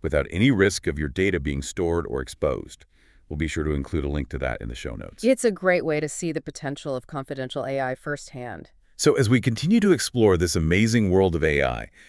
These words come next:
Speaker 1: let's remember that while the idea of rogue A I might be the stuff of Hollywood movies, the need for real-world A I to be inherently helpful, secure, and trustworthy is very much a present concern.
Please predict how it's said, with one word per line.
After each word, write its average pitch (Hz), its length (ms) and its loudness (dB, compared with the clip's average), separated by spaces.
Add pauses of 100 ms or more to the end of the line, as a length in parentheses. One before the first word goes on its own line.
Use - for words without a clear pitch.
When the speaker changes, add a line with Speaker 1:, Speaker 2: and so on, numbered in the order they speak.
(140)
Speaker 1:
let's 135 300 6
remember 78 480 4
that 92 180 2
while 101 220 6
the 95 160 4
idea 104 520 4
of 85 280 4
rogue 85 260 4
A 78 140 4
I 67 220 2
might 82 200 0
be 87 120 2
the 71 100 -2
stuff 82 320 0
of 67 120 -2
Hollywood 69 460 0
movies, 82 540 2 (440)
the 80 100 -2
need 101 400 2
for - 160 0
real-world 110 640 2
A 85 220 2
I 78 220 2
to 71 160 -10
be 73 180 -4
inherently 95 640 -4 (240)
helpful, 127 720 0
secure, 107 720 2 (300)
and 76 100 0
trustworthy 69 720 0 (340)
is 80 140 -2
very 110 220 4
much 104 180 2
a 101 60 -4
present 82 380 0
concern. 65 500 -4